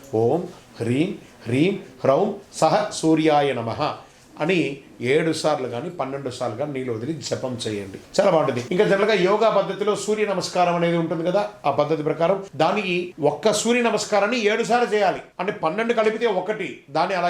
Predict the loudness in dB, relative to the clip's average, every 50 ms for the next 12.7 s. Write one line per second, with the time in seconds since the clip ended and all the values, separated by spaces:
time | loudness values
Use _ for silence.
0 | 0 -2 -4 -4 -2 -2 -2 -2 -2 -4 -4 -4 -4 -4 -4 -4 -4 -6 -6 -8
1 | -10 -18 -20 -20 _ _ 0 0 0 2 2 0 2 0 0 0 0 0 0 0
2 | 0 0 -2 -4 -6 -6 -2 0 0 2 2 2 0 0 -2 -6 -8 -8 -6 -6
3 | -6 -10 -10 -12 -18 -20 -18 -8 -2 -2 -2 2 0 0 0 0 -4 0 0 0
4 | 0 2 0 0 0 2 0 0 0 0 -2 -4 -4 -4 -4 -8 -12 -20 _ _
5 | -2 0 2 2 2 0 -2 -2 -4 -2 -2 -4 -4 -6 -6 -6 -4 -2 -2 -4
6 | -2 0 -2 -2 0 -2 -2 -4 -4 -6 -4 -6 -8 -8 -8 -12 -12 -14 -14 -16
7 | -20 -20 -20 -12 0 2 4 4 4 4 4 2 2 2 2 0 0 0 0 0
8 | 0 0 2 2 2 2 2 0 0 -2 -2 0 0 0 0 0 0 0 -2 -2
9 | -6 -6 -2 -2 -2 0 2 0 0 0 0 -2 -2 -4 -4 -4 -6 -2 -2 -2
10 | -2 -2 -6 -6 -6 -6 -6 -6 -6 -6 -8 -18 -20 -20 -14 -2 2 4 4 6
11 | 6 4 4 4 2 0 -2 0 0 -2 -2 -2 -2 -2 -2 -2 -2 -4 -4 -4
12 | -4 -8 -6 -4 -4 -2 -2 -2 -4 -4 -2 -2 -2